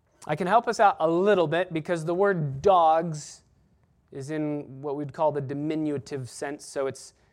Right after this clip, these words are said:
it's small, little dogs. You could say puppies. You could even say pets. But it doesn't help it too much. He's still calling this woman a dog. He's calling her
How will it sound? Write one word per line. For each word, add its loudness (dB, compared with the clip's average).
it's -14
small, -2
little 2
dogs. 2
You -20
could -12
say -6
puppies. -6
You -10
could -6
even -6
say -6
pets. -10
But -8
it -6
doesn't 0
help 2
it -10
too -2
much. -8
He's 0
still 0
calling 2
this 0
woman -2
a -4
dog. 2
He's -6
calling 2
her 0